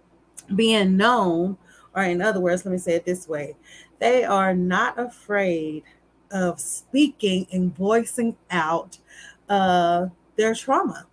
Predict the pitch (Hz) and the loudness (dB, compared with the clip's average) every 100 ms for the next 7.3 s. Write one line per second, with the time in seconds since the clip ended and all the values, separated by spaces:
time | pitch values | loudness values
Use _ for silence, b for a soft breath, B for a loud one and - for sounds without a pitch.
0 | _ _ _ _ _ _ _ _ - - | _ _ _ _ _ _ _ _ -14 -8
1 | 202 226 220 240 196 - - 320 349 262 | 0 2 4 2 -4 -6 -6 -6 -2 -2
2 | 269 269 214 190 190 190 - B B B | -2 -6 -4 -2 -2 -4 -16 B B B
3 | - 208 190 190 185 180 175 - 185 165 | 2 2 2 -4 -2 0 -2 -6 -6 -4
4 | 156 143 - _ B B - 254 247 233 | -4 -6 -14 _ B B -2 2 2 2
5 | 233 320 359 - 294 269 240 240 233 220 | 0 0 0 -4 -4 -2 -2 -4 -6 -10
6 | - 196 202 196 160 156 156 160 185 208 | -8 -4 -2 -4 -8 -12 -10 -4 0 0
7 | 294 330 | 0 -4